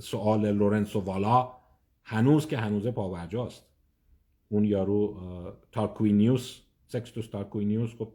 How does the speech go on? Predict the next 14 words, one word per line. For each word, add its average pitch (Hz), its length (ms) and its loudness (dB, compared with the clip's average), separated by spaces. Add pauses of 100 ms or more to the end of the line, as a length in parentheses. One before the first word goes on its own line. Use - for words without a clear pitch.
اه، 95 380 -14
عادت 117 380 2
کرده 98 280 -4
بوده 87 180 -12
به 85 120 -14
یه 85 80 -14
چیزهایی 78 420 -18
از 85 160 -16
کودکی 73 440 -20 (720)
و 92 40 -8
اصلاً 95 300 -6
اتوماتیک 110 540 -2
بوده 80 180 -12
براش. 69 480 -20